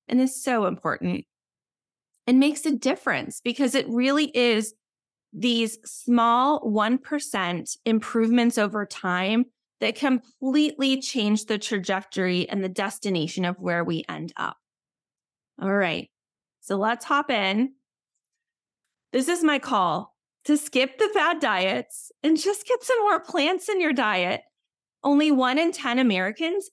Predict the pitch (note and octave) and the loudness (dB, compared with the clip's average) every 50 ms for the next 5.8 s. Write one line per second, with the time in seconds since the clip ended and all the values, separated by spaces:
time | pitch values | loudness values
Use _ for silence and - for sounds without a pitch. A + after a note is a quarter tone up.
0 | _ - B3 B3 B3+ - - - - - C4 A3 G3+ G3 G3 G3 D4 C4+ C#4 A#3+ | _ -4 0 0 0 0 -2 -6 -8 -4 -2 0 0 0 0 2 2 4 4 4
1 | B3 D4 C#4+ D4+ C#4 A#3+ F#3+ F3+ F3 F3+ F#3+ - - G#3+ G#3 G#3 - - A3 G#3+ | 2 2 2 4 4 4 4 2 0 0 -2 -2 -2 -4 -4 -4 -4 -2 0 0
2 | A3 G#3+ G#3+ - - A#3 A3+ G#3 G3 F3+ F3+ F3+ F3 G3 F#3+ G3 G3+ - E3 D#3 | 0 -2 -4 -4 0 0 0 2 2 -2 -2 -4 -4 -4 -4 -4 -4 -4 -4 -2
3 | D#3 D3 - G2+ G#2+ - - _ _ _ _ _ _ _ _ - - G3+ F#3+ F3 | -2 -2 -4 -6 -10 -14 -16 _ _ _ _ _ _ _ _ -8 -4 -2 -2 -2
4 | - - - C4 C4 C4+ C#4 C4+ C4 - - - F#3 F3+ - - A#3+ C4 C4+ C#4+ | -2 -4 -4 -2 0 2 2 2 0 -2 -2 -6 -6 -6 -2 -2 0 0 2 2
5 | E4 G4+ F4+ - - C4 A3+ G#3+ A3 A3 A3 G#3+ G#3+ G#3 - - | 0 0 -2 -2 -4 -2 0 0 0 0 0 -2 -4 -8 -12 -16